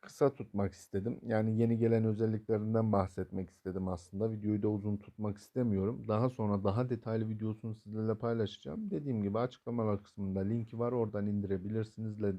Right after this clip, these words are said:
link nasıl geçilir de bu videonun sonunda şimdi izleyeceksiniz. Arkadaşlar linki şu şekilde geçiyorsunuz. Linke tıklıyorsunuz.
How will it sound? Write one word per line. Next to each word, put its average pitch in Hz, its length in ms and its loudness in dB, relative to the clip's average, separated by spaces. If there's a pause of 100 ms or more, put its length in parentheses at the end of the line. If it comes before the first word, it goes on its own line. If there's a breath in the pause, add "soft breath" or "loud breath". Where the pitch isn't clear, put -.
(200)
link 120 240 -4
nasıl 123 220 -6
geçilir 90 520 -8
de - 140 -10 (160)
bu 123 140 -4
videonun 87 300 -6
sonunda 92 340 -12
şimdi 95 300 -10
izleyeceksiniz. 85 880 -10 (1300)
Arkadaşlar 123 640 8
linki 151 360 6
şu - 140 2
şekilde 110 440 4
geçiyorsunuz. 110 800 4
Linke 151 340 8
tıklıyorsunuz. 139 840 6